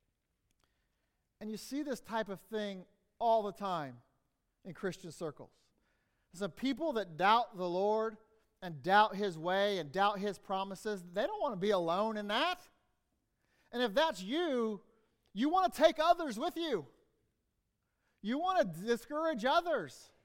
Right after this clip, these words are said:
It's a little different context, but the Apostle Paul uses a very interesting word in First Timothy, uh, chapter one in describing leaders that, this ha-, that have this type of doubting faith. In verses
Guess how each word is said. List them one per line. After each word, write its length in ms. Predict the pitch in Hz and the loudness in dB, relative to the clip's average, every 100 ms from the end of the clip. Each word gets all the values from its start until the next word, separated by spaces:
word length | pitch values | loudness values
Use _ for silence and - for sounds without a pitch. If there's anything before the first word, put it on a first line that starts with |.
| _ _ _ _ _ _ _ _ _ _ _ _ | _ _ _ _ _ _ _ _ _ _ _ _
It's 80 | - | -2
a 80 | 277 | 2
little 320 | 247 311 359 | 4 2 2
different 340 | 240 254 233 - | 2 0 -2 -8
context, 540 | 254 330 294 220 196 | -4 -2 0 0 0
but 100 | 220 | -4
the 100 | 220 | -4
Apostle 420 | 214 254 247 240 | -2 0 0 -4
Paul 340 | 190 254 269 247 | -6 -2 0 -2
uses 320 | 226 208 202 | -2 -4 -4
a 60 | |
very 320 | 202 254 233 214 | 0 0 0 -2
interesting 600 | 262 269 233 214 - 196 | -2 0 0 -2 -4 -6
word 440 | 175 247 214 160 131 _ _ _ _ _ _ _ _ - | 0 0 0 -4 -10 _ _ _ _ _ _ _ _ -18
in 60 | 175 | -8
First 320 | 247 226 - | -2 -2 -2
Timothy, 560 | 240 220 208 208 196 - | -4 -2 -2 -4 -4 -6
uh, 220 | 190 175 | -4 -2
chapter 360 | 170 220 196 196 | -2 -2 -2 -2
one 320 | 180 202 202 | -2 -2 -2
in 80 | 180 | -4
describing 840 | 156 - - 226 220 196 190 165 175 | -8 -10 -2 4 4 2 -2 -2 -2
leaders 640 | 233 202 135 117 - - _ _ _ _ _ _ _ - | 0 0 -2 -6 -18 -20 _ _ _ _ _ _ _ -10
that, 120 | 165 | -4
this 200 | 190 - | -4 -4
ha-, 280 | 196 170 190 | -12 -8 -4
that 120 | 190 | 0
have 200 | 196 175 | 0 0
this 140 | 190 | -2
type 280 | - 185 165 | -2 -2 -2
of 100 | 151 | -2
doubting 340 | 165 151 147 | 0 0 0
faith. 280 | 127 123 170 _ _ _ _ _ _ _ 175 | -8 -12 -12 _ _ _ _ _ _ _ -12
In 100 | 165 | -2
verses 380 | 214 214 185 | -2 -2 -6